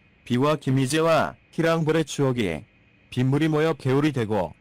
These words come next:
시냇물이 되고 강이 되고 큰 바다가 되리라.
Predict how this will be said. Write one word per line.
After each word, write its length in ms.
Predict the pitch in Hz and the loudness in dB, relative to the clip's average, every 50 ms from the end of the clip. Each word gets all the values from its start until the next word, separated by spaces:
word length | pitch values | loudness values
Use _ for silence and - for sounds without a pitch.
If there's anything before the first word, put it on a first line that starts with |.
| _ | _
시냇물이 540 | _ - - - 165 170 170 160 156 160 175 | _ -6 -2 0 0 0 0 0 0 -2 -2
되고 460 | 165 - 127 110 104 98 82 76 71 - _ _ _ _ _ _ _ _ | -2 -4 -4 -2 -2 -4 -4 -4 -8 -14 _ _ _ _ _ _ _ _
강이 260 | - 127 131 147 160 | -4 -2 -2 -2 -2
되고 440 | 135 123 104 90 110 123 104 73 62 - _ | -2 -4 -4 -2 0 0 0 -2 -4 -10 _
큰 220 | - - 180 180 170 | -8 -6 -4 -4 -2
바다가 320 | 156 139 131 131 139 156 | -2 -2 -2 0 -2 -2
되리라. 680 | 143 - 135 120 123 131 135 131 127 117 98 82 87 | -2 -2 -2 -2 0 0 0 0 0 0 -2 -4 -6